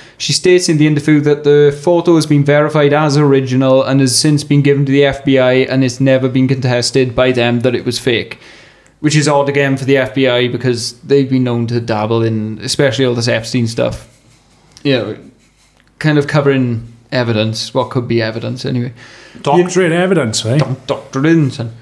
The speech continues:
Speaker 1: Uh, the interview goes to say, "We went to Club Tramp, he danced with me, he sweats a lot and he smells funny." <laughs> And then we get in the
Speaker 2: Smells
Speaker 1: car
Speaker 2: like fear.
Speaker 1: and Ghill-, Ghislaine tells me, tells me in the car that I have to do what I,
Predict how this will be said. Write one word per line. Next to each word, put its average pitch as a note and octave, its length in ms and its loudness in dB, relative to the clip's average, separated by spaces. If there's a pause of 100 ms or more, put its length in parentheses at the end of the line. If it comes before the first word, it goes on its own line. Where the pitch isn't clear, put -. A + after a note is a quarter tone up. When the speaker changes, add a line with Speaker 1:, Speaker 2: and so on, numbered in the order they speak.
(680)
Speaker 1:
Uh, D#3 180 2
the F3 100 2
interview A3+ 240 0
goes F#3+ 260 2
to D#3+ 80 -6
say, E3 340 2
"We E3+ 140 2
went F3 220 0
to E3+ 420 2
Club G3 400 0
Tramp, D#3+ 440 -2
he D#3 180 2
danced D#3 380 0
with D#3 100 2
me, D3+ 260 4
he D3 160 0
sweats F#3 480 -2
a C#3+ 60 2
lot C3+ 360 -2
and C#3 140 0
he C3+ 60 4
smells C3+ 520 0
funny." A#2 460 -2 (360)
<laughs> - 40 -4 (680)
And F3 240 2
then G3+ 180 2
we F#3+ 120 2
get E3+ 280 2
in F#3 100 2
the E3+ 60 2
Speaker 2:
Smells C#3 320 0
Speaker 1:
car D3 80 -2
Speaker 2:
like C#3+ 80 -10
fear. - 380 -8 (180)
Speaker 1:
and D3+ 120 2
Ghill-, E3 380 2
Ghislaine F3+ 380 4
tells E3 360 0
me, D3+ 440 2 (520)
tells E3+ 300 2
me F#3 140 2
in E3 80 2
the D3 80 0
car C#3+ 460 0
that D3+ 160 0
I D3+ 100 2
have E3 220 0
to D3 80 0
do D3+ 400 4
what D#3+ 200 0
I, D3+ 220 2